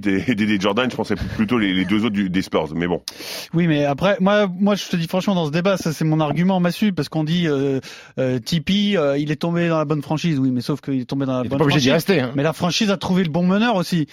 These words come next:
Speaker 3: Oui.
Speaker 2: C'est-à-dire qu'il est
Speaker 1: Ah, mais ça a
Speaker 2: arrivé,
Speaker 1: hyper bien matché.
Speaker 2: le
Speaker 1: Les
Speaker 2: gamin
Speaker 1: deux ont bien
Speaker 2: à
Speaker 1: matché, je suis
Speaker 2: dix-neuf
Speaker 1: d'accord.
Speaker 2: ans, d'une, il s'impose direct, et puis jamais dans sa carrière, à une seule seconde, ils ont envisagé de le trader. Donc si à un moment, Chris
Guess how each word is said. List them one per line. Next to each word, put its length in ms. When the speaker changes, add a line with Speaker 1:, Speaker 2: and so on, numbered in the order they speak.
Speaker 3:
Oui. 220
Speaker 2:
C'est-à-dire 220
qu'il 220
est 40
Speaker 1:
Ah, 80
mais 80
ça 80
a 40
Speaker 2:
arrivé, 160
Speaker 1:
hyper 200
bien 120
matché. 240
Speaker 2:
le 20
Speaker 1:
Les 40
Speaker 2:
gamin 260
Speaker 1:
deux 80
ont 80
bien 140
Speaker 2:
à 60
Speaker 1:
matché, 140
je 60
suis 100
Speaker 2:
dix-neuf 180
Speaker 1:
d'accord. 160
Speaker 2:
ans, 60
d'une, 300
il 80
s'impose 420
direct, 380
et 80
puis 140
jamais 260
dans 100
sa 140
carrière, 320
à 220
une 120
seule 220
seconde, 380
ils 180
ont 80
envisagé 440
de 40
le 80
trader. 440
Donc 200
si 140
à 40
un 20
moment, 280
Chris 220